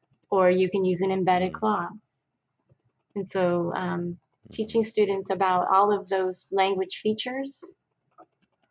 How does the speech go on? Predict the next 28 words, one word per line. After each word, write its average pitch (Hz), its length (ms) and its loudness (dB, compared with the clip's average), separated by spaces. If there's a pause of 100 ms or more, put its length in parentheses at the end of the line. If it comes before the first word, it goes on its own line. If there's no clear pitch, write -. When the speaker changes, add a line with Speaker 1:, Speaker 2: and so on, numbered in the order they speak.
(100)
Speaker 1:
that 185 140 4
are 185 200 2 (180)
more 214 240 6
prevalent 233 540 2
in 214 100 2
some 208 320 2
genres 202 480 0
than 196 160 -4
others, 208 640 -6 (960)
um, 180 400 -6
would 208 180 6
really 220 220 6
help 208 260 0
them 190 360 -2 (680)
understand 196 540 2
language 190 460 -2
to 180 80 -6
the 180 80 -4
point 190 280 -4
where 180 160 -4
they 185 160 -4
may 185 380 -4 (880)
be 190 180 2
more 185 220 2
successful, 180 920 -2 (920)
not 208 200 4
only 214 300 6
with, 185 220 0